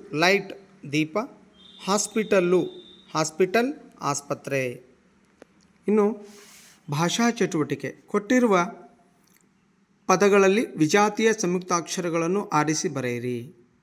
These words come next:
ಕಾರ್ಯ, ಕತ್ತಲೆ, ಇಲ್ಲ, ಶಸ್ತ್ರ, ಎಚ್ಚರ, ಕಣ್ಣಿಗೆ, ಅದ್ಭುತ, ಬಟ್ಟೆ. ವಿಜಾತಿಯ ಸಂಯುಕ್ತಾಕ್ಷರಗಳು ಇದರಲ್ಲಿ ಯಾವುವು ಅಂದರೆ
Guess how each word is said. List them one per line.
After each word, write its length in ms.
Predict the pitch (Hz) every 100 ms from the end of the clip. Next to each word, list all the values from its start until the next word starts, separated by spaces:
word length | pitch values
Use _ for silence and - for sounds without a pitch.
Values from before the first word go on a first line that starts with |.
| _ _ _ _ _ _ _ - _
ಕಾರ್ಯ, 400 | 160 151 143 180 269 - - _ _ _ -
ಕತ್ತಲೆ, 520 | 147 - 156 151 202 269 - - _ _ -
ಇಲ್ಲ, 300 | 165 160 156 220 - - -
ಶಸ್ತ್ರ, 340 | 147 - - 214 - - -
ಎಚ್ಚರ, 340 | 151 147 165 202 220
ಕಣ್ಣಿಗೆ, 400 | - 147 147 165 202 -
ಅದ್ಭುತ, 380 | 147 131 143 202 - - 139
ಬಟ್ಟೆ. 280 | 135 135 - _ _ _ _ _ _ _ _ _ 160
ವಿಜಾತಿಯ 400 | 160 180 180 170
ಸಂಯುಕ್ತಾಕ್ಷರಗಳು 680 | 165 160 165 156 156 165
ಇದರಲ್ಲಿ 200 | 156 151
ಯಾವುವು 200 | 151 151
ಅಂದರೆ 200 | 151 165